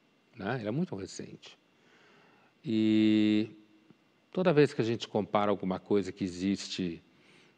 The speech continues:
eu vou fazer uma conta baixa, mas é maior que essa, dez mil anos, como alguma, com alguma coisa que existe há duzentos <laughs> anos, sei lá, a gente deve ser cuidadoso em não achar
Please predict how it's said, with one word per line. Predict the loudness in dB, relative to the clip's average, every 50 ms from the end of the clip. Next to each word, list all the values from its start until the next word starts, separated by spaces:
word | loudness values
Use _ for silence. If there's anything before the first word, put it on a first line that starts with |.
| _ -6
eu | -6 -6
vou | -6 -2
fazer | 0 0 2 4
uma | 4 2
conta | 2 0 0 0 2 2 2 2
baixa, | 2 4 4 4 2 0 -2 -6 -8 -8 -8
mas | -8 -6 -4 0 2
é | 2
maior | 4 6 6 6 4 4 0
que | 0 0
essa, | 0 0 0 -2 -4 -6 -8 -10
dez | -6 -2 2 2 2 2 2 -2
mil | -4 -6 -4 -2 -2
anos, | -2 -2 -2 -4 -8 -10 -10 -12 -12 -12 -14 _ _ _ _ _ -20 -20 -20 -20 -20 -20 -20 _ _
como | -2 0 0 0 0
alguma, | 0 -2 -2 -2 -4 -4 -4 -4 -6 -10 _ _ _ _ _
com | -4 -2 0 0
alguma | 0 0 -2 -2 -4 -4 -4
coisa | -4 -2 -2 -2 -2 -4
que | -6 -6 -6
existe | -6 -4 -4 -4 -4 -4 -4 -4
há |
duzentos | -4 -4 -6 -4 -2 0 0 0 0 -2 -6 -8 -8 -8 -4
<laughs> | -2
anos, | -2 -2 -2 -6 -12 -16 -16 -14
sei | -10 -8 -8
lá, | -6 -4 -6 -6 -8 -10 -16 -20 -20 -20 -20 -20 -20 -20 -20 -18 -10
a | -8 -8
gente | -4 -4 -4 -4 -4 -2
deve | 0 2 2 2 0 -2
ser | -6 -2 0 0 -2
cuidadoso | 0 -2 0 2 2 2 2 2 4 6 6 6 6 4 2 -2 -8 -10 -10 -12 -16 _ _ -20 -20 -20 -20 -20 _ _
em | -6 -4 -2
não | 0 0 0 2 2 0
achar | 0 -2 -4 -6 -2 0 2 4 4 4 4 2 0 -2 -8